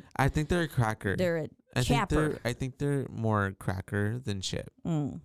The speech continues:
Speaker 1: 'Cause chip is like, you know?
Speaker 2: Yeah,
Speaker 1: And
Speaker 2: Cheez-Its have
Speaker 1: cracker is
Speaker 2: a
Speaker 1: more
Speaker 2: bite.
Speaker 1: like,
Speaker 2: Yeah.
Speaker 1: yeah.
Speaker 2: The snack that smiles back.
Speaker 1: Goldfish.
Speaker 2: Those are crackers.
Speaker 1: Oh, those are good.
Speaker 2: Yeah. I like
Speaker 1: Yep.
Speaker 2: goldfish.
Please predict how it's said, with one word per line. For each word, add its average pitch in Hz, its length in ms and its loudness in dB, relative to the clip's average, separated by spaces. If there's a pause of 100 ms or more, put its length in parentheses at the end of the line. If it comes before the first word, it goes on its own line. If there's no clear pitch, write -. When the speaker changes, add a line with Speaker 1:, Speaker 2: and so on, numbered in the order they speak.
(160)
Speaker 1:
'Cause 117 260 4
chip - 280 -4
is 113 220 -4
like, 110 240 -2 (2250)
you 110 80 -4
know? 113 200 2 (500)
Speaker 2:
Yeah, 175 180 -4
Speaker 1:
And 165 80 -6
Speaker 2:
Cheez-Its 302 260 4
have 113 180 2
Speaker 1:
cracker - 140 4
is - 80 2
Speaker 2:
a - 40 -2
Speaker 1:
more 117 140 2
Speaker 2:
bite. 113 60 2
Speaker 1:
like, 107 220 0 (1200)
Speaker 2:
Yeah. 170 260 -8 (320)
Speaker 1:
yeah. 104 200 4 (300)
Speaker 2:
The 185 60 -2
snack 240 360 -4
that 208 180 -6
smiles 202 540 -12
back. 175 240 -12 (140)
Speaker 1:
Goldfish. - 1040 4 (200)
Speaker 2:
Those 135 220 4
are 135 120 4
crackers. 113 420 -2
Speaker 1:
Oh, - 180 -12
those 117 200 -2
are 113 80 -2
good. - 300 -6 (320)
Speaker 2:
Yeah. - 100 -8 (320)
I 175 80 -4
like 208 100 2
Speaker 1:
Yep. - 100 0
Speaker 2:
goldfish. - 600 -10